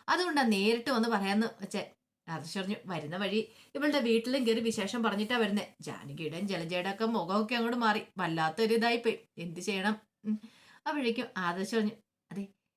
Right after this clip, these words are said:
വേറെ ര-, രണ്ടുപേരും കൂടി ഇവിടെ ഉണ്ടല്ലോ, അവരോടും കൂടെ പോയി വിശേഷം പറയട്ടെ." ഉം, "ശരി, ആയിക്കോട്ടെ." അങ്ങനെ നയനയുടെ കയ്യിലേക്ക് പിടിച്ചു കഴിഞ്ഞപ്പം ദേവേനി പറഞ്ഞു, "എടാ മോനെ, ഇനി ഇങ്ങനെ മുറുക്കെ പിടിക്കാനൊന്നും പറ്റില്ല എൻ്റെ മോളെ,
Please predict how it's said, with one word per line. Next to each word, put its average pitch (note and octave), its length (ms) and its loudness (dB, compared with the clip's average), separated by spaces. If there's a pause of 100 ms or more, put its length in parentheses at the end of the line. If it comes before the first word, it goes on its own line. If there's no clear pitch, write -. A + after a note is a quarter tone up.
(180)
വേറെ D#3+ 300 -6
ര-, G3+ 180 -2 (140)
രണ്ടുപേരും F#3 400 -2
കൂടി A3 120 4
ഇവിടെ B3 180 2
ഉണ്ടല്ലോ, A#3 260 2 (120)
അവരോടും E3 360 -2
കൂടെ F#3 120 -2
പോയി A3+ 200 2
വിശേഷം A3+ 500 0
പറയട്ടെ." A3 380 2 (460)
ഉം, G#3 100 -4 (300)
"ശരി, F3 220 -2
ആയിക്കോട്ടെ." G3 480 2 (280)
അങ്ങനെ D4+ 200 0
നയനയുടെ A3+ 420 4
കയ്യിലേക്ക് G#3+ 400 2
പിടിച്ചു A3+ 200 0
കഴിഞ്ഞപ്പം A#3+ 360 -2
ദേവേനി F#3+ 420 0
പറഞ്ഞു, A3+ 240 2 (220)
"എടാ E3 140 -6
മോനെ, G#3 260 2 (480)
ഇനി G#3 140 4
ഇങ്ങനെ A#3+ 220 4
മുറുക്കെ B3 300 2
പിടിക്കാനൊന്നും D#4 500 0
പറ്റില്ല C#4+ 280 2
എൻ്റെ B3+ 160 2
മോളെ, A#3 280 4